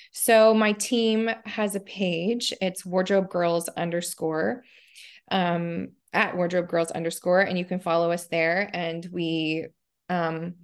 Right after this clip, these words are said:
we post also, like, for a lot of the wedding veils, we did post pictures of, and, um,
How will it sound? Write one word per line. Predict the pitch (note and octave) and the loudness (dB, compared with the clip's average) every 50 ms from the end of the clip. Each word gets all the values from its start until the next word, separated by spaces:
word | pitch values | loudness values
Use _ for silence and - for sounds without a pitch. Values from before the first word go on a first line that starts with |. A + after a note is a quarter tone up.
| _ _ _ _ _ - | _ _ _ _ _ 0
we | G3 A3 G#3+ | 2 2 2
post | A3 A3 A3+ G3 G3 F#3+ F#3+ F#3+ - - - - F#3 | 2 4 6 6 6 6 4 0 -4 -6 -6 -2 -2
also, | F#3 F#3 - F#3 F3 F3 | -2 -2 0 -2 -2 0
like, | E3+ E3 E3 - - - - | 0 -2 -4 -6 -14 -18 -8
for | - F3+ F3+ F3 E3+ - - | -4 -4 -2 -2 -2 -4 -2
a | F3 F3+ | -4 -2
lot | F3 E3+ E3+ | 0 0 -2
of | E3+ | -2
the | E3+ | -2
wedding | E3+ E3+ E3 F3 F3+ | -2 -2 -2 -2 0
veils, | F#3 F#3+ F#3 F#3+ F#3+ F#3 | 2 2 2 0 0 -2
we | F3 F3 | -4 -4
did | F3 - F3 F3 F3 F3 | -2 -2 -2 -2 -2 -4
post | - - - F3 E3 E3 E3+ - - - | -10 -8 -4 -2 -2 -2 -2 -4 -10 -14
pictures | - - F#3 F#3 - - F#3 F3 E3+ E3+ E3 - | -10 -10 -8 -6 -4 0 2 2 2 2 0 0
of, | - E3+ E3+ E3 D#3+ D#3+ - - - - - - - - - - _ _ _ - | -2 0 0 0 -2 -4 -10 -20 -20 -20 -20 -20 -20 -20 -20 -20 _ _ _ 0
and, | F#3 F#3 F#3 F3+ F3+ F3+ F3 - - - - | 2 4 4 4 2 0 -2 -4 -8 -8 -6
um, | F#3 F3 E3 D#3+ D#3+ D#3+ - - | -4 -4 -4 -4 -6 -8 -10 -12